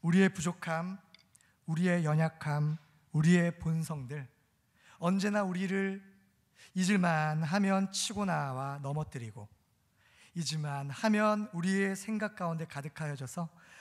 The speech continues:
정말 주님이 기뻐하시는 그 삶, 주님께서 원하시는 그 하나 되게 하는 삶을 살지 못할 때가 여전히 많지만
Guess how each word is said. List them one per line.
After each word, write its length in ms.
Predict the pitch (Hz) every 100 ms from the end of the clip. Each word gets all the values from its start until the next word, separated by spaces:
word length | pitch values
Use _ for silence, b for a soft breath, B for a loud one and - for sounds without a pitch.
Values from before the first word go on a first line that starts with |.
| B
정말 200 | 185 185
주님이 360 | - 202 208 -
기뻐하시는 680 | 185 - 180 175 190 175
그 140 | 165 147
삶, 320 | 135 127 135 b b b
주님께서 440 | - 196 202 214
원하시는 560 | 175 170 175 - 175 175
그 100 | 180
하나 280 | 165 226 233
되게 200 | 220 202
하는 200 | 196 190
삶을 460 | 196 185 185 190 - B B
살지 420 | - - 220 196 185
못할 340 | - - 175
때가 440 | - 156 160 165 - B B
여전히 380 | 160 175 214 220
많지만 640 | 175 127 143 - 147 113